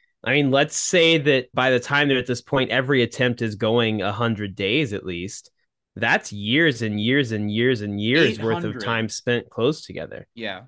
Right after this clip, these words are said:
Speaker 1: That's crazy.
Speaker 2: Yeah. Eleanor comes up with a plan all of a sudden after Mindy says something along the lines of, "If Michael finds out, he'll just reboot you." That gets Eleanor to rush off and grab Chidi and Janet and the tape,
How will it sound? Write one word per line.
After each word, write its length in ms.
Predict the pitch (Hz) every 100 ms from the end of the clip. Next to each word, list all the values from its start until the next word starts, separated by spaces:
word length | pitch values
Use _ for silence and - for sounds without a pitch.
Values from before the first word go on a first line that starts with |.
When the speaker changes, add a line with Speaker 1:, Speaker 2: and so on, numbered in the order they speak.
| _
Speaker 1:
That's 140 | 156 156
crazy. 560 | - 185 196 127 - - _ _ -
Speaker 2:
Yeah. 240 | 107 92 - -
Eleanor 800 | 165 196 196 190 185 175 175 _ _ -
comes 240 | 185 175
up 160 | 196 190
with 100 | 165
a 60 |
plan 440 | 131 175 165 151 147
all 180 | 151 135
of 80 | 131
a 60 |
sudden 340 | 135 135 127 123
after 640 | 123 123 - 120 113 113 127
Mindy 260 | 127 120
says 220 | 113 120
something 320 | 123 113 113 113
along 220 | 113 110
the 100 | 113
lines 260 | 107 107
of, 100 | 101 95
"If 80 | 104
Michael 300 | 131 156 120
finds 280 | 107 107 104
out, 140 | 110
he'll 100 | 120
just 220 | 123 127
reboot 320 | 139 135 202
you." 160 | 123 104
That 260 | 180 180 156
gets 180 | 175 160
Eleanor 320 | 156 165 160
to 80 | 143
rush 280 | 139 147 165
off 220 | 143 135
and 120 | 135
grab 220 | 135 131
Chidi 380 | 131 143 123 131
and 140 | 135
Janet 380 | 131 117 104 110 -
and 200 | 180 143
the 60 |
tape, 340 | 135 143 113